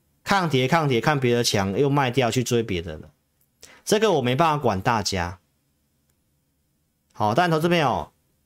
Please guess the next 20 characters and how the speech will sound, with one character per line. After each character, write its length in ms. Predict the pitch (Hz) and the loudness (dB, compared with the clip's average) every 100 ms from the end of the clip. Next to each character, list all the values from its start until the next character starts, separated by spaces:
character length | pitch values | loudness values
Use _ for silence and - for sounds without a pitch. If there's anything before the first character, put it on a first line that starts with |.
| _ _ _ | _ _ _
行 260 | - 165 220 | -2 0 2
情 180 | 180 | 0
不 160 | 175 196 | 2 2
好， 220 | 170 123 | 2 2
我 120 | 110 | 2
们 220 | 110 107 104 | 2 0 2
会 460 | 156 127 110 95 | 2 2 -2 -6
懂 160 | - 104 | -4 -2
得 100 | 107 | 0
去 140 | 117 | -2
减 220 | 123 104 87 | 0 -2 -2
码， 320 | 98 82 - _ _ _ _ _ _ _ _ _ | -4 -6 -16 _ _ _ _ _ _ _ _ _
但 220 | 180 165 | 0 0
绝 140 | 135 123 | 0 2
对 120 | 147 | 0
不 140 | 123 | 0
是 160 | 117 127 | -2 0
去 140 | 123 | -2
看 280 | 120 110 95 | -2 -2 -2
坏。 280 | 101 85 | -4 -6